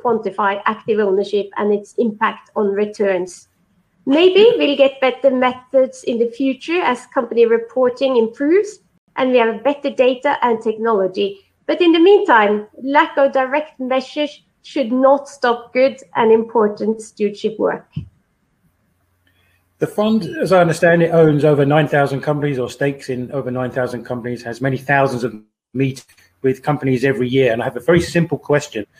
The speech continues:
Speaker 2: What is the point of all those meetings and how do you tie them into investment performance?
Speaker 1: Yes, as one of the largest shareholders in the world, we have very good access to company boards,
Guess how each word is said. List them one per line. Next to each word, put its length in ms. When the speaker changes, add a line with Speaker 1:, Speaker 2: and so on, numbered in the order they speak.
Speaker 2:
What 160
is 100
the 80
point 400
of 80
all 100
those 240
meetings 500
and 120
how 160
do 100
you 80
tie 300
them 180
into 420
investment 480
performance? 520
Speaker 1:
Yes, 240
as 100
one 240
of 60
the 140
largest 420
shareholders 260
in 80
the 100
world, 340
we 120
have 400
very 260
good 140
access 440
to 140
company 440
boards, 500